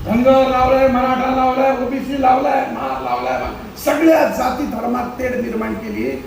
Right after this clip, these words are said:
यांना हवाय तरी काय, अण्णा, यांना हवाय तरी काय? एक तळमळ म्हणून सांगतो, यासाठी बघा, मी काही फार करोडोपती नाहीये,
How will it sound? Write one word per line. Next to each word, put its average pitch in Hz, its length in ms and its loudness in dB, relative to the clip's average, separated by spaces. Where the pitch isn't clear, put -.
यांना 262 260 2
हवाय 320 540 2
तरी 320 200 0
काय, 240 280 -2
अण्णा, 262 240 -2
यांना 269 240 -2
हवाय 240 440 -4
तरी - 120 -6
काय? - 200 -12
एक 233 260 -2
तळमळ 311 360 6
म्हणून 302 320 2
सांगतो, 254 600 0
यासाठी 330 500 4
बघा, 233 260 -2
मी 226 200 2
काही 262 180 0
फार 269 400 0
करोडोपती 247 760 2
नाहीये, 180 360 -2